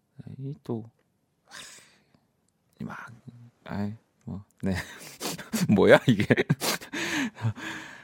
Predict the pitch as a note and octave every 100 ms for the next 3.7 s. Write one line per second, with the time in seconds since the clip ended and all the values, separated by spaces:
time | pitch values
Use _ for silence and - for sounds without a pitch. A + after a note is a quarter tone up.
0 | - - - A#2 C3+ - B2 A2+ - F#3
1 | F#3+ F#3 F3 D#3+ E3+ D#3+ D3 C3 B2+ D3
2 | D#3 D3 - B2+ F#2+ F2+ G#2+ - G#2 G#2
3 | F#2 G2+ G2 - A2+ G2